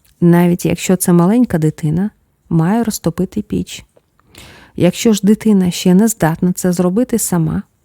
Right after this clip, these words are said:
її потрібно хоча б долучити до процесу. Вважається, що таке дійство забезпечить тепло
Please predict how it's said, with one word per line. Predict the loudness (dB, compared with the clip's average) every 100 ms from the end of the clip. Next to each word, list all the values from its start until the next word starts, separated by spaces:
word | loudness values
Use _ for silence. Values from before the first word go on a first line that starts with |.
| _ _ -4
її | 2 4 2
потрібно | -2 -6 -4 -4 0 -2
хоча | -4 -6 -8
б | -6
долучити | -2 0 0 -2 -2 -4 -4
до | -6 -6
процесу. | -6 -8 -6 -8 -10 -16 _ _ _ _ _ -20 -20 -20 _
Вважається, | -2 0 0 0 -2 -2 -4
що | -4 -4
таке | -4 -2 2
дійство | 2 0 -2 -6 -6 -8 -10
забезпечить | -2 0 0 -2 -4 -4 -6 -4
тепло | -6 -4 -4 -4